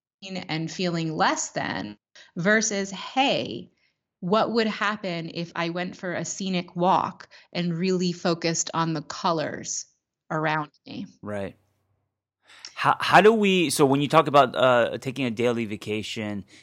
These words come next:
Speaker 2: is it, uh, is it something that you thread into everything you're doing, or are you taking space in your, uh, in your day, throughout your day, to actually, um, enjoy, you know,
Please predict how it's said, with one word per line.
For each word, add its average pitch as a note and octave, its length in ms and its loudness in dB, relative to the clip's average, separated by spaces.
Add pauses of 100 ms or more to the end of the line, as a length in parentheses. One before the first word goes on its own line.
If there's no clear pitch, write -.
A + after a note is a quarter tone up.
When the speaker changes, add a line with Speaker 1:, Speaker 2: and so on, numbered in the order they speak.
(160)
Speaker 2:
is B2 240 -2
it, B2+ 260 0
uh, A2 380 -2 (640)
is C#3+ 140 -2
it C#3+ 60 -2
something F3 420 0
that D3+ 140 0
you C3+ 140 -4
thread C#3 300 0
into C3 260 -4
everything C3 460 -4
you're B2 140 -4
doing, C#3+ 640 -4
or A#2+ 400 2
are A#2+ 120 -2
you A#2 140 -4
taking B2 400 -6
space B2 640 -4 (520)
in B2+ 200 0
your, A2+ 480 0
uh, G#2+ 300 0
in A#2 240 -8
your A2 120 -6
day, A2 360 -2
throughout A2+ 400 0
your A2+ 120 -4
day, G2+ 380 -4 (300)
to G#2 280 -4
actually, G2+ 760 -4
um, G2 520 -8 (360)
enjoy, A2 640 -4
you F#2+ 260 -8
know, F#2+ 320 -8